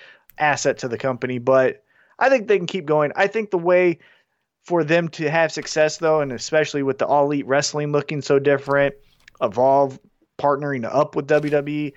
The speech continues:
and then M L W still making moves, is just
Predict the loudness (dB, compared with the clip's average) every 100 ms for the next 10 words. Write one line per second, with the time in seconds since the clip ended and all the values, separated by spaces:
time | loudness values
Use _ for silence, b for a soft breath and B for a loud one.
0 | b -8 -6 -2 0 2 2 2 0 0
1 | -6 0 0 2 -2 b b b b b
2 | _ _ -6 -4 -2 -4 -2 -2 -2 -6
3 | b b -4 -4 4 2 2